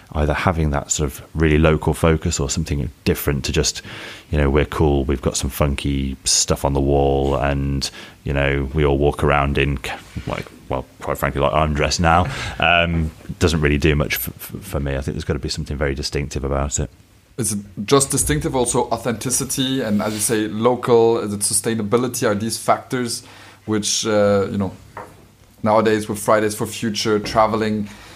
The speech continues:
Speaker 2: is not always seen that positively anymore in our society? Um, do you think that this is a, an important factor for hotels to differentiate themselves and also push as their marketing message to the younger generation?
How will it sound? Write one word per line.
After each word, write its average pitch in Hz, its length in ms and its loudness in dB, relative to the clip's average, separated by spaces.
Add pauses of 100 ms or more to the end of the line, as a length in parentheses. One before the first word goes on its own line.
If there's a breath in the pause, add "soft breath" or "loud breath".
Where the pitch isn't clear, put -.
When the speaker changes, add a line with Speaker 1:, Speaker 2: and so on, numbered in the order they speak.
(160 loud breath)
Speaker 2:
is 101 100 -6
not 113 160 2
always 107 320 2
seen 107 340 0
that - 280 0 (400)
positively 131 600 0
anymore 123 320 2
in 123 80 0
our 117 220 4
society? 117 640 0 (520 loud breath)
Um, 101 460 6
do 110 160 -4
you 113 80 0
think 110 200 -2
that 101 200 -2
this 117 160 0
is 107 160 -2
a, 101 420 4 (120)
an 101 100 2
important 101 460 0
factor 107 320 0
for 95 400 4
hotels 98 540 2
to 95 280 -2
differentiate 101 680 0
themselves 104 580 2
and 95 260 -2
also 104 220 -2
push 107 280 0
as 98 120 -2
their 98 100 0
marketing 104 500 0
message 113 460 -2 (300 loud breath)
to 104 100 -4
the 104 60 4
younger 101 260 2
generation? 113 580 -2